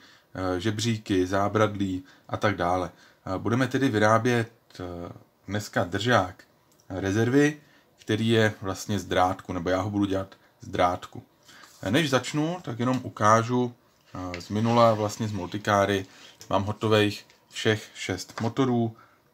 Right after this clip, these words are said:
Eh, můžeme se podívat, že jsem tam vlastně dodělal i, eh, řemen, takže máme, máme hotovo, eh, máme vlastně umístěn i řemen.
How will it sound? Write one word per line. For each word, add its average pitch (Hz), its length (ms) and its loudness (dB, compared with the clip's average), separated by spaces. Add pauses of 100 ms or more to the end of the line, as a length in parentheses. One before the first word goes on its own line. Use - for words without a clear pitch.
Eh, 90 220 -6
můžeme 98 400 -4
se 101 120 -8
podívat, 95 600 -4 (560)
že 104 80 -12
jsem 98 200 -8
tam 95 180 -2
vlastně 92 300 -4
dodělal 92 440 0
i, 85 160 -8 (540)
eh, 87 200 -6
řemen, 117 520 4 (800)
takže 92 380 -4
máme, 90 480 -2 (120)
máme 90 280 -4
hotovo, 107 640 2 (520)
eh, 92 200 -4
máme 87 280 -2
vlastně 92 320 -6
umístěn 90 420 -8
i 95 100 -2
řemen. 90 420 0